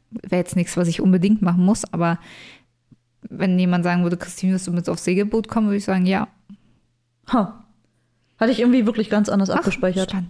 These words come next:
Speaker 1: Na, siehst du mal, wie viel wir hier übereinander lernen. Ist
Speaker 2: Wow.
Speaker 1: doch toll.
Speaker 2: Schön, dass wir mit Sachen aufräumen können.
Speaker 1: Ja.
Speaker 2: Apropos aufräumen.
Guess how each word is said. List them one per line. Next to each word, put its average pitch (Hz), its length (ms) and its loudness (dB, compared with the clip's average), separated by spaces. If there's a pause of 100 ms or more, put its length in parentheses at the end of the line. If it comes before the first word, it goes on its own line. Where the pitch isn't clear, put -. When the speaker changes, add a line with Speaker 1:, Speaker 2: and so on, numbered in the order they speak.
Speaker 1:
Na, - 80 -6
siehst 175 240 -6
du 196 60 0
mal, 175 200 -2
wie 175 80 -2
viel 190 220 -2
wir 185 120 2
hier 180 100 2
übereinander 180 500 2
lernen. 190 380 2
Ist 208 80 -2
Speaker 2:
Wow. 170 380 -2
Speaker 1:
doch - 100 -10 (680)
toll. 170 380 -2 (800)
Speaker 2:
Schön, 240 180 2
dass 226 120 2
wir 214 60 2
mit 202 160 2
Sachen 196 200 2
aufräumen 175 420 -2
können. 175 240 -6 (1000)
Speaker 1:
Ja. 202 140 2
Speaker 2:
Apropos 269 380 0
aufräumen. 170 480 0